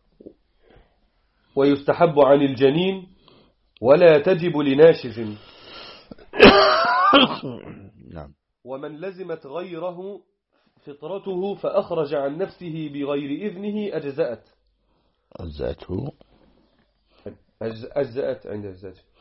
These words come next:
Speaker 1: أجزأته.
Speaker 2: نعم.
Speaker 1: م.
Speaker 2: قال: "والعبد بين شركاء عليهم صاع"، يعني إذا كان العبد يملكه عدة مالكين فيجب أن تخرج عنه صدقة الفطر كما مر،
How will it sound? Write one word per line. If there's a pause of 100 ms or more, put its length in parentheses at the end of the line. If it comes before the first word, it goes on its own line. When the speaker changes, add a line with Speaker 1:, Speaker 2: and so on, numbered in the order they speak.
Speaker 1:
أجزأته.
Speaker 2:
نعم. (360)
Speaker 1:
م. (420)
Speaker 2:
قال:
"والعبد
بين
شركاء
عليهم
صاع"، (1120)
يعني
إذا
كان
العبد
يملكه
عدة
مالكين (580)
فيجب
أن
تخرج
عنه
صدقة
الفطر (100)
كما
مر،